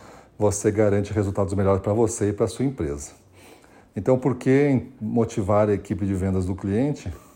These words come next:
Porque a gente precisa deles e eles vão fazer efetivamente o nosso sucesso.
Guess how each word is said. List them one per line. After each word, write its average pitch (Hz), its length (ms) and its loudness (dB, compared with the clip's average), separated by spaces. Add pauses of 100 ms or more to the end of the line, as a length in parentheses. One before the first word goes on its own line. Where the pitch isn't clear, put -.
(140)
Porque 104 260 -8
a 110 40 2
gente 104 160 -4
precisa 135 760 0
deles 110 560 0
e 110 60 0
eles 113 560 4
vão 127 100 2
fazer 104 560 -2 (380)
efetivamente 110 640 2
o 107 40 -4
nosso 104 220 2
sucesso. - 580 0